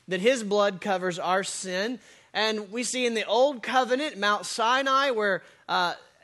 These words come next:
uh, Moses led them out of Egypt and met God at a mountain ma-, called Mount Sinai or Mount Horeb. And that's where the Old Covenant was given. And that's where the author goes today, as he's been doing, looking into the Old Testament. He's teaching us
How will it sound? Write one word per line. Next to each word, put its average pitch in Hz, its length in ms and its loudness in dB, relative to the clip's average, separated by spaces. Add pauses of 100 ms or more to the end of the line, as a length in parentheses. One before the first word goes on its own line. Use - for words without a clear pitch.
(160)
uh, 165 280 -4
Moses 214 460 2
led 233 220 2
them 226 180 0
out 220 220 4
of 202 160 -2
Egypt 233 420 -4
and 175 160 -4
met 190 380 0
God 214 400 2
at 165 100 -2
a 151 40 -6
mountain 226 640 0
ma-, 202 80 -2
called 202 320 -2
Mount 175 220 -2
Sinai 233 560 0
or 202 60 0
Mount 180 240 -2
Horeb. 262 580 2 (300)
And 196 540 -2
that's 240 240 4
where 233 140 4
the 233 80 0
Old 226 280 2
Covenant 233 360 -2
was 226 160 -2
given. 180 500 -2
And 208 140 -4
that's 269 260 0
where 254 220 4
the 220 120 -2
author 240 380 0
goes 226 520 0
today, 220 680 0 (280)
as 214 200 2
he's 214 160 -4
been 254 340 4
doing, 208 380 0
looking 240 280 0
into 240 160 0
the 214 80 0
Old 233 300 0
Testament. 208 420 -4
He's 208 180 -4
teaching 247 500 -6
us 180 300 0